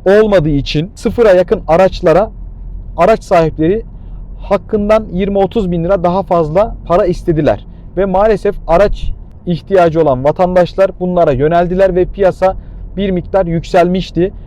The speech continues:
Böyle ciddi bir balon vardı. Bu balon hafiften söndü diyebiliriz. Daha da sönecek mi derseniz ikinci elin bir miktar daha düşeceğini düşünüyorum ben. Ee, özellikle Aralık, Ocak gibi biraz daha geriler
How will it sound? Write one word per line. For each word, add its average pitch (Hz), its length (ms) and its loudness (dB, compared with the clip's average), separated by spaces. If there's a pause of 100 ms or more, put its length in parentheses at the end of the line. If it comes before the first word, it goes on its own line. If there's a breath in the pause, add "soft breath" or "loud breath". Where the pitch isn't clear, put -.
(180 loud breath)
Böyle 180 280 4
ciddi 160 320 -6
bir 143 180 -2
balon 180 320 2
vardı. 175 320 0
Bu 196 120 0
balon 190 360 2 (600)
hafiften 190 480 0 (140)
söndü 180 520 0
diyebiliriz. 180 580 0 (220)
Daha 190 240 4
da 220 80 4
sönecek 208 440 0
mi 185 140 0
derseniz 226 520 2
ikinci 214 380 -2
elin 214 260 0
bir 220 120 0
miktar 190 400 2
daha 190 200 2
düşeceğini 190 480 -2
düşünüyorum 185 520 0
ben. 214 140 2 (460)
Ee, - 40 4
özellikle 202 840 2 (140)
Aralık, 202 540 0
Ocak 196 320 2
gibi 180 260 -6
biraz 180 300 2
daha 160 180 2
geriler 190 440 2